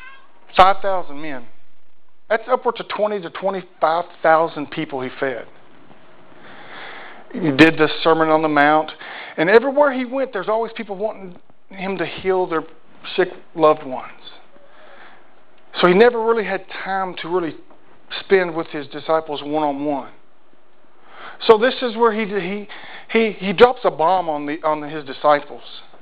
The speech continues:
One day, Jesus just says, "Well, let's go to the other side."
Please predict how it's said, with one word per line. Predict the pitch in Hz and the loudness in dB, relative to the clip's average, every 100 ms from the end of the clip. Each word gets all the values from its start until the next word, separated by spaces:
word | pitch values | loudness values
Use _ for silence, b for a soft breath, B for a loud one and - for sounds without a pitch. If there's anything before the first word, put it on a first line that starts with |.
| - B B B | -16 B B B
One | 190 214 | 4 6
day, | 220 202 - B B B B | 6 4 2 B B B B
Jesus | 185 226 196 | -4 -2 -2
just | 214 - | -4 0
says, | 202 | 4
"Well, | 180 | 8
let's | 247 277 | 8 6
go | 269 269 | -6 -10
to | 233 | -10
the | 220 226 | -8 -8
other | 214 - | -8 -10
side." | 196 175 - - | -10 -12 -14 -16